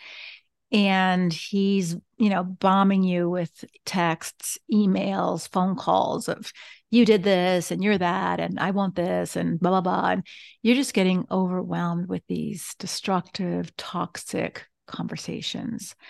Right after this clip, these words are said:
Um, and you're, you know, you keep trying to be the bigger person. You keep trying to respond in a godly way. And, you know, it goes nowhere. It just, you keep getting more and more and more.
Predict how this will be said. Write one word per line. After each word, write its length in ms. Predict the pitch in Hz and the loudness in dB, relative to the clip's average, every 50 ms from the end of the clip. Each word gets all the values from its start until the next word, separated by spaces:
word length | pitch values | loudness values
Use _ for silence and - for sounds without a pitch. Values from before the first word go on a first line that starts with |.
| - - - - - - _ - | -20 -20 -20 -20 -20 -14 _ -2
Um, 220 | 190 180 170 165 - | -2 0 0 0 0
and 180 | 180 190 196 | 2 2 4
you're, 240 | 202 202 208 208 - - | 4 4 4 2 2 0
you 160 | 208 214 214 | 0 2 2
know, 120 | 208 196 | 2 2
you 280 | 185 185 185 190 190 185 - | 0 0 -2 -4 -6 -8 -8
keep 260 | - - 202 202 - | -8 -6 -6 -6 -4
trying 420 | - - - 190 170 175 185 190 | -6 -4 -2 0 0 2 2 0
to 100 | 190 220 | 0 -2
be 140 | 180 208 196 | -2 -2 -2
the 100 | 180 185 | -2 -2
bigger 260 | 180 185 180 - 190 | -2 -2 -2 -4 -4
person. 720 | 180 - - 202 190 185 - - - 196 180 180 175 170 165 | -6 -4 -4 -2 -2 -2 -2 -4 -6 -4 -4 -2 -2 -2 -4
You 60 | 165 | -4
keep 240 | - - - 170 - | -6 -10 -12 -12 -12
trying 440 | - - 180 170 165 170 170 170 175 | -12 -10 -8 -6 -6 -4 -4 -6 -6
to 440 | - - 190 185 180 180 180 185 185 - - - _ _ _ _ _ _ _ _ _ _ _ _ _ _ _ _ _ _ _ _ _ - | -6 -6 -6 -4 -4 -4 -4 -6 -8 -12 -18 -20 _ _ _ _ _ _ _ _ _ _ _ _ _ _ _ _ _ _ _ _ _ 2
respond 480 | 240 220 - - - 208 185 185 185 185 | 2 2 2 2 2 4 4 4 4 4
in 60 | 180 | 2
a 60 | 185 | 0
godly 340 | 180 190 180 180 180 185 185 | 0 -2 -4 -4 -4 -4 -4
way. 420 | 175 185 175 170 170 175 180 180 180 | -4 -4 -6 -4 -6 -6 -6 -6 -6
And, 240 | 170 175 - - - - | -6 -6 -6 -8 -10 -8
you 180 | - 220 226 | -2 2 4
know, 60 | 247 | 4
it 80 | 208 208 | 4 4
goes 180 | - 226 214 220 | 2 2 4 4
nowhere. 380 | 202 190 175 - - - - - | 2 2 0 -2 -6 -8 -12 -10
It 80 | - | -6
just, 260 | - 190 170 - - | -6 -6 -6 -6 -6
you 80 | 190 185 | -6 -6
keep 240 | 175 - - 185 180 | -6 -6 -6 -6 -4
getting 280 | - 170 160 156 165 - | -2 -2 -2 -2 -2 -2
more 360 | 170 180 - - 185 185 - | 0 0 0 0 0 0 -2
and 180 | - - 160 160 | -2 -2 0 0
more 300 | 160 160 - 165 - - | 0 0 -2 -2 -2 -4
and 200 | - - 160 165 | -4 -4 -4 -4
more. 300 | 160 160 165 165 - | -4 -4 -4 -4 -6